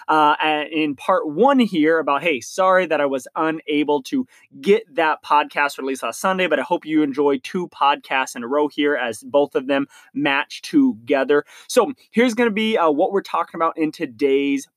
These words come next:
podcast. So today's podcast is going to start out with a new section we're gonna be, uh, that I'm gonna be doing every single Sunday is just a little bit of what's new section, right?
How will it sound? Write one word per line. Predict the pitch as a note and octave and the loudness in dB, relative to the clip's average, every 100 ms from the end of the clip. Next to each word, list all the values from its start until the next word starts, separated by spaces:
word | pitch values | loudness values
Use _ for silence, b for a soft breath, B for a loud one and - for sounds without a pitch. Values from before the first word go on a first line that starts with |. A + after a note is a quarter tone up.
| - | -6
podcast. | B2+ A#2+ G#2+ G#2 - | -2 -2 -4 -14 -12
So | - D#3 b b | -2 -2 b b
today's | F3+ F3+ A3+ | -2 2 0
podcast | - G#3+ G3 A3+ G#3+ - | 0 0 0 -2 -2 -4
is | E3 | -10
going | E3+ F3 E3+ | -6 -6 -4
to | D#3+ C#3 b | -4 -4 b
start | - - - B3+ C#4 | -16 -2 2 4 4
out | D#3+ F3 | 2 2
with | G3 F3 | 0 -2
a | |
new | D3+ D#3+ | -2 -2
section | G#3+ F#3 F#3 - A#3 | -2 -4 -4 -4 -2
we're | F3 D3+ | -2 0
gonna | D#3+ | 0
be, | D3+ D#3 - b - | 0 -2 -2 b -2
uh, | D3+ C#3+ B2+ | 2 2 0
that | - | 0
I'm | E3+ G3 | 0 0
gonna | G3 | 0
be | F#3 | -2
doing | E3+ F#3+ F3 | -2 -2 -2
every | C#3+ D3+ E3+ G3 | -2 0 0 -2
single | - F#3 G3+ | -4 -8 -8
Sunday | - C#3+ C#3+ D3+ | -4 0 2 2
is | D#3+ D3 | 0 -2
just | F#3 C4+ - | 0 0 4
a | |
little | A3 G#3+ | 4 4
bit | F#3+ | 4
of | F#3 D3+ - | 0 0 -2
what's | C3+ E3 - | 0 0 0
new | D3 C#3 | -2 -2
section, | B2 - G#2+ - G2+ | -2 -4 -8 -8 -10
right? | G#2 C3 F3 | -2 0 -2